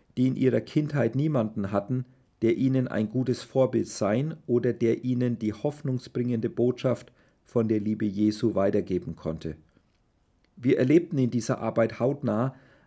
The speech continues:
was passieren kann, wenn solchen Menschen nicht früh genug geholfen wird.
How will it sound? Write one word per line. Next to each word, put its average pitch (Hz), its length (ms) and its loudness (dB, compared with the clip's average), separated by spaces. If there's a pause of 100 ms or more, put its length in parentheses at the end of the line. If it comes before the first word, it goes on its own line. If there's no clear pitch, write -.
was 127 200 0
passieren 156 540 0
kann, 95 300 -2 (420)
wenn 107 180 0
solchen 131 440 0
Menschen 127 380 0
nicht 110 180 -4
früh 139 240 -2
genug 123 340 -2
geholfen 123 580 0
wird. 98 220 -10